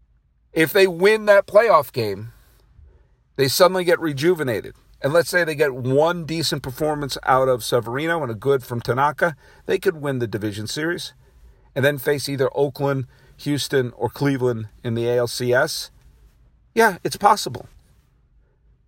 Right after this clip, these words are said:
This could be a glorious year for the Yankees. I don't want it to be. I want it to be a one-and-done, totally forgotten season like twenty fifteen for the Yankees.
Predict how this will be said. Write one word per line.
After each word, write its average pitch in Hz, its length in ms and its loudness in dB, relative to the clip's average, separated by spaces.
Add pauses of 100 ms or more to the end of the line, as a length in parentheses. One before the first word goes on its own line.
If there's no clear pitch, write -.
(200)
This 175 180 2
could 220 160 -4
be 190 160 2
a 180 80 6
glorious 165 640 2
year 135 140 -2
for 123 140 -4
the 117 80 -6
Yankees. 123 340 -6
I 92 80 -6
don't 85 220 -12
want 104 160 -2
it 170 80 -8
to 120 80 -6
be. 104 100 -4
I 98 60 -2
want 98 220 -6
it - 20 -16
to 104 40 -16
be 101 60 -6
a 90 80 -4
one-and-done, 101 500 -4
totally 101 300 -6
forgotten 95 380 -6
season 110 280 -8
like 95 140 -8
twenty 101 220 -8
fifteen 156 400 -8
for 131 120 -6
the 90 100 -6
Yankees. - 500 -18